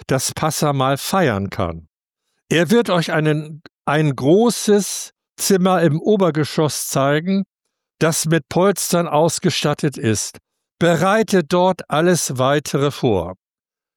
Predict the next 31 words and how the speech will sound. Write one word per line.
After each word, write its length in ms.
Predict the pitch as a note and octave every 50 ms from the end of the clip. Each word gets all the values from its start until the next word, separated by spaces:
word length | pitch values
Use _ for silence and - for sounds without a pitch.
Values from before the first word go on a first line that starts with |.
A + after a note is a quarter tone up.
| _ -
Die 60 | F#3 E3
beiden 340 | D#3 A3+ A#3 A#3 G#3+ G#3+
Jünger 300 | G3+ B3 B3+ B3 B3+ A#3
gingen 340 | G3+ F#3 G3+ G#3 G#3 G#3 G3
in 140 | F#3+ F#3+ F3
die 100 | E3+ E3+
Stadt 400 | D3 - - F#3+ F#3+ G#3 - -
und 240 | D#3+ D3+ E3 D#3+ - _ -
trafen 680 | - - D#3 D#3 E3 F3 F#3+ - - - F3+ E3+ E3+
alles 520 | - - A3 E3+ E3 F3+ F3 F3+ D#3+ - -
so, 560 | - D3 G#2+ A#2 C#3+ D#3+ F#3 G3+ A3 A3+ G#3 - - - - - -
wie 140 | - - D#3+
Jesus 560 | D3+ B2 D3 E3 F#3 G3+ F3 F3+ G3+ - -
es 180 | F3 D3+ - -
ihnen 320 | F#3+ F3 D3+ D3+ D#3 D3
gesagt 540 | B2+ C3 B2 - D#3 C#3+ D#3+ E3+ - - -
hatte. 480 | - C3+ C3 - - C#3+ C#3+ D#3 E3+ D#3+ - _ _ _ _ _
Dann 240 | - D#3+ E3+ F#3+ G3
bereiteten 760 | E3 E3 C#3+ B2+ C#3+ D3+ D#3+ E3 - E3 D3+ - - C#3+ C3+
sie 200 | A#2+ - D3+ D3+
das 240 | C#3+ C#3+ B2 - -
Passamahl 720 | - - - D#3 C#3+ - - E3 D3 C#3 C#3 C3+ C3+ C3+ C#3
vor. 440 | - - - C#3 A2+ G2 F2 F2+ F#2+ - _ _ _ _ _ _ _ _ _ _ _ _ _ _ _ _ _ _ -
Als 220 | E3+ F3+ - -
die 140 | - G3+ F#3
Stunde 440 | - - - A#3+ B3+ B3 A#3 A#3+ G#3
für 160 | - G#3+ F#3+
das 180 | F3+ E3 -
Passamahl 680 | - - - F#3 F#3 - - E3 D#3 D3+ D3+ D3+ D#3 D3
gekommen 540 | C#3 D3+ C#3 - F#3+ F#3 F3+ F3+ D#3+ A#2 G2+
war, 340 | G2+ G#2+ A2+ B2 D3 F3+